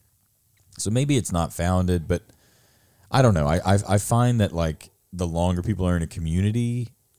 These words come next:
there's, there's just, it's almost like lines get drawn. And I do feel like that our, our particular community is very divided as far as who does stuff where. And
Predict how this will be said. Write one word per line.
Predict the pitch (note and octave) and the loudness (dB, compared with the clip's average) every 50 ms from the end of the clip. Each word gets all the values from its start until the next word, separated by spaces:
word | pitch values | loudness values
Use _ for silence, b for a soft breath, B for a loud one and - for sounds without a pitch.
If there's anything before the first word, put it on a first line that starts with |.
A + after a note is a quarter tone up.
| _ - | _ -18
there's, | - G2+ F#2+ F#2 F2+ F2+ F2 - - _ - - | -8 -4 -2 0 0 0 -2 -4 -6 _ -10 -4
there's | G#2 G#2 G#2 - | -2 -2 -2 0
just, | - B2+ C3 - - - - _ _ _ _ _ _ _ _ _ _ _ _ _ _ _ _ _ _ _ _ _ _ - | -2 -2 -2 -2 -4 -8 -14 _ _ _ _ _ _ _ _ _ _ _ _ _ _ _ _ _ _ _ _ _ _ -10
it's | - G2+ - B2+ | -8 -4 0 0
almost | B2+ C3+ C3 A#2+ - | 0 0 0 -2 -4
like | F#2+ E2+ D2 | -4 -4 -4
lines | D#2+ D#2 D#2 D#2 D#2 D#2+ D#2 D2 | -6 -4 -4 -2 -2 -4 -4 -6
get | - D#2 C2+ A#1 | -8 -10 -10 -8
drawn. | - - C2+ C2 B1 B1 - - F2 F#3 - - - - - | -8 -8 -8 -8 -8 -10 -12 -14 -16 -20 -20 -20 -14 -6 -2
And | G2 F#2 F#2 | 0 0 2
I | F2+ | 2
do | F2+ F#2+ A#2 B2+ C3 | 0 0 0 0 0
feel | - - G#2 F2 | 0 0 0 2
like | E2 D#2+ D#2+ - | 2 0 0 -2
that | - F2 D#2 - | -4 -4 -4 -4
our, | - D#2+ D#2+ D#2+ D#2+ D#2+ D#2 D2+ D2+ D2 - _ _ - | -4 -4 -2 0 0 0 0 -2 -4 -6 -8 _ _ -4
our | G#2+ A#2 C#3 C#3+ C3+ G#2 F2 D2+ | -2 0 2 2 2 2 0 -2
particular | - G2+ - - D3 - - A#2 F2+ D#2+ | -4 -6 -4 -4 -6 -2 -2 -2 -2 -2
community | - - F2 E2 D#2+ D#2 D2+ D#2 D#2 - - | -2 -4 -4 -2 -2 -2 -2 -4 -4 -6 -6
is | - - C#3+ D3 C#3 G#2 E2+ | -4 -2 -2 0 -2 -2 -6
very | D#2+ D#2+ D#2 F2 F2 F2+ F2+ F#2 F2+ E2+ | -8 -6 -2 0 2 2 4 2 2 0
divided | D#2+ D#2 D#2+ D2 D#2 D2+ C#2+ C#2 C#2 C2+ B1+ A1 G#1+ | 0 -2 -4 -2 -2 -2 -2 -2 -2 -4 -6 -8 -6
as | C#2 E2+ E2+ - | -6 -6 -6 -4
far | - F#2+ F2 E2 D#2+ | 0 0 0 2 0
as | D#2 D#2 - - b b b b b b b b | 0 -2 -6 -8 b b b b b b b b
who | - B2+ B2 A2+ | 0 2 2 4
does | G2 G#2 F#2+ F2+ E2+ | 4 4 4 4 4
stuff | - - F#2 E2 D#2+ - | 2 0 0 -2 -2 -2
where. | F2 F2+ F#2+ G2 F2 E2 D2 C#2 C#2 - b b b b b b b b b b | -2 -2 0 0 0 0 0 -2 -4 -8 b b b b b b b b b b
And | G2+ A2 A2+ | 2 2 2